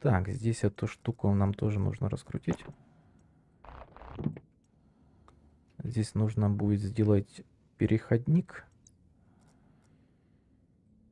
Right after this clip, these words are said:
Так, дай сюда,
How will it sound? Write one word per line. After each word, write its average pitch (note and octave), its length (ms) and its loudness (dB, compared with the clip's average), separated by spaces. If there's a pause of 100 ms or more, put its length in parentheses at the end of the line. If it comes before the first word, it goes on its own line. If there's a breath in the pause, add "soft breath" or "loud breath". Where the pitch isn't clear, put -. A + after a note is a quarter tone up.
(1800)
Так, A2+ 420 0
дай G#2+ 260 0
сюда, C3+ 640 2